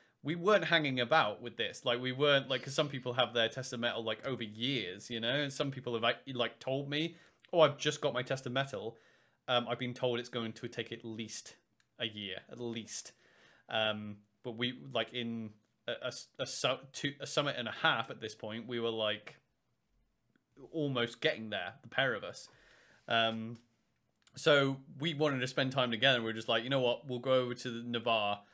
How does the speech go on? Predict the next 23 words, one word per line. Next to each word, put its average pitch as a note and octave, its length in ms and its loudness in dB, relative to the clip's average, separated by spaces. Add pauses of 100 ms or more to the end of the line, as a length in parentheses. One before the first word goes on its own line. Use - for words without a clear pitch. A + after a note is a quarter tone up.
(360)
The C3 60 -8
marches C3+ 800 0 (680)
are B2+ 80 0
still C#3+ 240 0
to A#2+ 60 -4
be G#2+ 120 -8
ticked - 320 -6
off. A2 320 -2 (120)
Navarre A#2+ 520 4
is - 80 -6
still G#2+ 180 -8
to G2+ 60 -14
be G2+ 100 -10
ticked - 300 -12
off. - 280 -14 (560)
And A#2 200 -4
Dawn A2+ 260 -2
is G2+ 60 -6
still G#2 180 -8
to F#2+ 60 -14
be G2+ 120 -12
ticked - 260 -12
off. - 300 -14